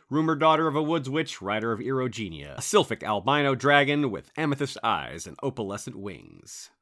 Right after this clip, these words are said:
We are part of the Agora Podcast Network, a network of independent podcasters joining together to make true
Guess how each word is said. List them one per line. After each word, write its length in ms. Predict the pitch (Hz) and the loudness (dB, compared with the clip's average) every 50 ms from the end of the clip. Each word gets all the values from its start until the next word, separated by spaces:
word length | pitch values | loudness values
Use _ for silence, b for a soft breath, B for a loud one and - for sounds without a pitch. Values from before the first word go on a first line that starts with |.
| _ _ _ _ _ _ _ _ _ _ _ _ _ - | _ _ _ _ _ _ _ _ _ _ _ _ _ -4
We 140 | 170 233 247 | 2 6 8
are 160 | 170 139 127 | 8 8 8
part 300 | - 151 139 139 131 - | 8 8 8 8 6 4
of 140 | 127 110 95 | 0 -2 -2
the 160 | 117 113 101 | -2 -2 -2
Agora 340 | 104 95 127 165 214 - 139 | -2 0 2 2 4 4 2
Podcast 540 | - 127 113 110 104 - 131 120 117 - | 2 2 0 0 0 0 -2 -2 0 0
Network, 360 | 131 143 135 - 156 196 196 - | 0 0 2 4 4 2 2 2
a 80 | 127 | 0
network 500 | 120 117 120 120 - 123 120 123 131 - | 0 0 -2 -2 -2 -2 -2 -2 -2 -2
of 160 | - 110 98 - | -4 -6 -6 -4
independent 600 | - 165 151 127 104 143 139 123 113 113 85 - | -4 -2 -2 -2 0 0 0 0 0 -2 -4 -2
podcasters 840 | - 143 135 135 120 - - 139 135 135 - - 147 147 156 123 | 0 0 0 0 0 -2 -2 -2 -2 -2 -4 -4 -4 -4 -4 -4
joining 340 | 101 131 131 127 117 110 104 | 0 0 0 2 0 0 -4
together 360 | 95 87 117 113 110 110 113 | -4 -2 -2 -2 0 0 -2
to 100 | 113 139 | 0 2
make 240 | 135 151 151 - - | 2 4 4 2 0
true 520 | - - 180 180 170 156 143 139 143 - | -2 0 2 4 4 4 4 2 2 0